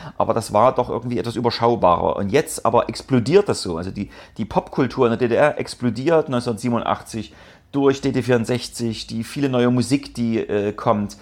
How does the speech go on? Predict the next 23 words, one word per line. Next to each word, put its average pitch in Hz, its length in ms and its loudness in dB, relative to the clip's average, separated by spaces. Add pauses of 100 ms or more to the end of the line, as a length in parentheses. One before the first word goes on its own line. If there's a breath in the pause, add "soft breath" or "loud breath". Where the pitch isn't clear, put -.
(320 loud breath)
durch 120 220 0
die 120 140 -2
Visualisierung 127 1000 2
über 143 340 4
das 113 160 4
Westfernsehen, 95 760 -2 (360 loud breath)
äh, 101 200 2
und 127 200 -2
dann 139 80 -2
über 120 100 0
die 123 100 2
Bravo, 113 540 4
die, 98 360 -4
die 107 280 -4
immer 135 180 2
mehr 110 340 2
in - 80 -2
die 98 80 -6
D 101 120 -4
D 104 120 0
R, 123 420 2
äh, 98 200 0
reinkommt, 95 720 -2